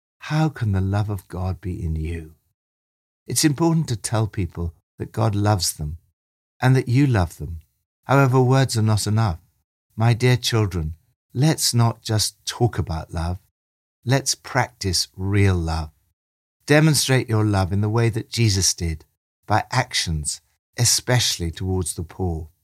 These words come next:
This is a hugely challenging command in a world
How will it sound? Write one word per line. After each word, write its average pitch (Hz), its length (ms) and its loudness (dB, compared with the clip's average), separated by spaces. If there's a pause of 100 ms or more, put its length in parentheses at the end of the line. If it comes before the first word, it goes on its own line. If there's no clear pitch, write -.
(920)
This 131 220 2
is 113 200 0
a 110 60 2
hugely 120 580 -2
challenging 101 640 0
command 90 520 -2
in 90 120 -4
a 104 60 -2
world 104 480 -2